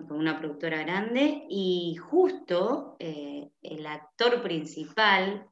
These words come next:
era Albert Paró, que es un español. Era el, el protagonista con Delfina Chávez, y justo mi escena era con los dos protagonistas, así que fue una linda situación, un lindo debut así televisivo para mí, una experiencia, digamos, eh, hace poquito que,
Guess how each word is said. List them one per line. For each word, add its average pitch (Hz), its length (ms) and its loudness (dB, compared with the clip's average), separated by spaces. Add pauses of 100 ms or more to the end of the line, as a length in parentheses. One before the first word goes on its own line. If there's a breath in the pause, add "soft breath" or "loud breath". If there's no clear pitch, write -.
(140)
era 170 540 4
Albert 208 560 4
Paró, 160 480 0
que 202 140 -2
es 196 120 -2
un 190 160 2
español. 165 440 4
Era 214 160 6
el, 208 80 0
el 196 120 -2
protagonista 196 680 -2
con 185 120 -2
Delfina 190 440 -4
Chávez, 254 440 0 (160 loud breath)
y 214 120 -4
justo 247 400 2
mi 214 100 0
escena 226 560 2
era 196 240 2
con 170 200 0
los 165 140 0
dos 180 140 -4
protagonistas, 160 720 -2
así 165 260 -12
que 214 120 -2
fue 196 260 0
una 180 240 0
linda 208 340 -2
situación, 190 640 -4
un 180 240 -2
lindo 196 320 2
debut 180 400 0
así 175 680 -6
televisivo 170 760 -2
para 165 180 0
mí, 190 400 -2
una 196 160 0
experiencia, 165 720 0 (160)
digamos, 156 540 -2
eh, 165 400 -2
hace 170 240 -4
poquito 180 400 0
que, 156 340 -2